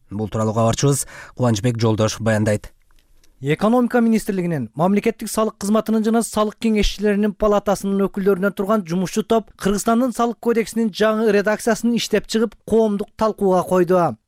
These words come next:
Speaker 2: Ошол эле кезде Кыргызстандын акыйкатчысы Кубат Оторбаев салык кодексинин жаңы редакциясындагы ишкерлердин айрым категориясы үчүн ыктыярдуу патенттен баш тартып, бухгалтердик отчеттуулукту күчөтүүнү караган өзгөртүүлөргө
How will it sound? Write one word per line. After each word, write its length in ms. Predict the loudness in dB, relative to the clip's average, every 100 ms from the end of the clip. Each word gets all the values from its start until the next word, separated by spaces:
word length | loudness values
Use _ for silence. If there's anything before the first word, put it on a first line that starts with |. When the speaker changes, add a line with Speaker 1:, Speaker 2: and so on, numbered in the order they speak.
| -12
Speaker 2:
Ошол 200 | -4 0
эле 80 | 0
кезде 240 | 0 -2 -2
Кыргызстандын 580 | -2 -4 -2 0 2
акыйкатчысы 580 | 0 -2 -4 -4 -2 -8
Кубат 300 | -4 -2 -2
Оторбаев 640 | -2 -2 0 2 0 -2 -18
салык 400 | -6 -2 -2 -2
кодексинин 480 | -2 0 0 -2 -4
жаңы 320 | 0 0 2 0
редакциясындагы 800 | 2 0 0 -2 0 0 2 0 -2 -8
ишкерлердин 540 | -2 -2 0 0 0
айрым 300 | 0 0 0 -4
категориясы 560 | -4 0 2 2 0
үчүн 300 | -4 -2 0
ыктыярдуу 460 | -2 0 0 0 -4
патенттен 600 | -2 -2 -2 -2 0 0 0
баш 220 | 0 0
тартып, 300 | -2 0 -4 -2
бухгалтердик 540 | 0 0 0 -2 0 -2
отчеттуулукту 580 | -2 -4 0 -2 -2 -8
күчөтүүнү 540 | -6 -4 -2 0 -2 0
караган 380 | 0 2 -2 -2
өзгөртүүлөргө 800 | -4 -2 -4 -2 0 0 0